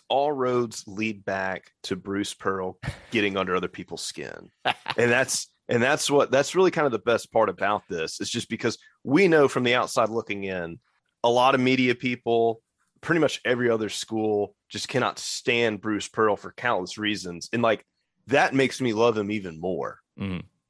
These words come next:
Speaker 1: Just this whole, like, the mojo, the swagger, the way he does stuff. Like, yes, War Eagle to that.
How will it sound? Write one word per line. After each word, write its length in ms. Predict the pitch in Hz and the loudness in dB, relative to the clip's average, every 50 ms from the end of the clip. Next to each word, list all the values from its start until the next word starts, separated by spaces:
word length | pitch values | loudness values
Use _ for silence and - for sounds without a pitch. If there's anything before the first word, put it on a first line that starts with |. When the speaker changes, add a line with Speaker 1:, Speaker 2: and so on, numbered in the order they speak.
| _ - - - - | _ -20 -20 -14 -6
Speaker 1:
Just 300 | - 120 120 - - - | -2 -2 -2 -2 -2 -2
this 180 | 120 104 - | -2 -2 0
whole, 300 | - 117 120 117 117 110 | 2 4 6 6 6 6
like, 340 | 104 101 95 92 90 87 - _ _ _ _ _ _ _ - | 6 4 4 2 0 -4 -10 _ _ _ _ _ _ _ -6
the 60 | 104 | -4
mojo, 680 | 101 101 113 117 117 120 117 110 120 113 113 117 117 101 | -2 0 4 4 4 4 4 2 2 4 4 4 2 0
the 100 | 95 87 | -4 -8
swagger, 540 | - - - 117 117 110 110 107 104 107 104 | -8 -4 0 2 2 4 4 2 2 0 0
the 80 | 101 | -2
way 200 | 101 104 104 101 | -2 -2 -4 -4
he 100 | 95 98 | -4 -6
does 340 | 87 - 104 104 107 101 - | -4 0 2 2 2 2 0
stuff. 540 | - - - 113 104 104 104 104 98 - - - _ _ _ _ _ _ - | -2 -2 0 2 4 4 4 2 0 -2 -8 -20 _ _ _ _ _ _ -4
Like, 240 | 107 104 98 - _ _ _ - | -4 -4 -4 -4 _ _ _ -8
yes, 460 | - 117 117 110 98 90 - - - _ _ _ - | -2 0 2 2 2 0 -2 -8 -14 _ _ _ -4
War 260 | 104 117 127 127 131 | 0 2 4 4 4
Eagle 240 | 127 113 117 113 104 | 4 4 4 2 2
to 80 | 101 | 2
that. 240 | 95 92 85 76 - | 0 -2 -2 -4 -6